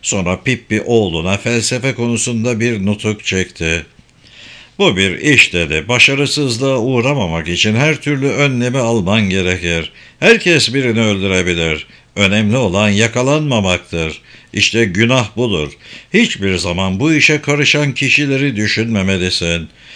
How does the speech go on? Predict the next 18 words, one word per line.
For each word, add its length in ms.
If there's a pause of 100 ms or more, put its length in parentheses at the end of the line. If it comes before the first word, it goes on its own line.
(260)
General 480
Motors'un 720
başı 240
elli 440
bin 180
kişiyi 480
işten 260
attığı 440
zaman 500
bunu 360 (100)
iş 200
için 280
yapar. 500 (560)
Onların 440
yaşamlarını 840
mahvetmek 760
zorunda 440
kalır. 480